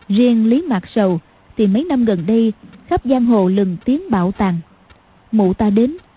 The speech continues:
tất là đại họa. Lúc nguy cấp, hãy quàng tấm khăn này vào cổ,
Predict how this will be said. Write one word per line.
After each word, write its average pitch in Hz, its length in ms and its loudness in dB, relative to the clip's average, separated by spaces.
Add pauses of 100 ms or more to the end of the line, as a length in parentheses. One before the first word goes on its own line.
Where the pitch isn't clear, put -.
(180)
tất 392 160 -2
là 196 120 0
đại 185 240 0
họa. 196 320 0 (640)
Lúc 285 200 0
nguy 240 300 0 (100)
cấp, 302 160 -4 (500)
hãy 214 160 0
quàng 202 400 0
tấm 294 200 -2
khăn 277 200 2
này 202 260 2
vào 196 240 -2
cổ, 196 300 -2